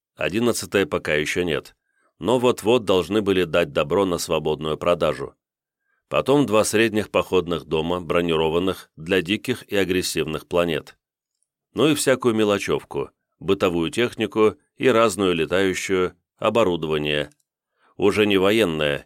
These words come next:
именно гражданского сектора. Брал только десятого поколения. Как деньги закончились, я стал летать на свежекупленном грузопассажирском глайдере.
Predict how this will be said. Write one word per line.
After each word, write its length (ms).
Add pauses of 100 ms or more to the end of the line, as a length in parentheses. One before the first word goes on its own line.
(140)
именно 380
гражданского 680
сектора. 560 (480)
Брал 360
только 340
десятого 560
поколения. 760 (800)
Как 200
деньги 300
закончились, 800
я 140
стал 280
летать 380
на 100
свежекупленном 800
грузопассажирском 1000
глайдере. 560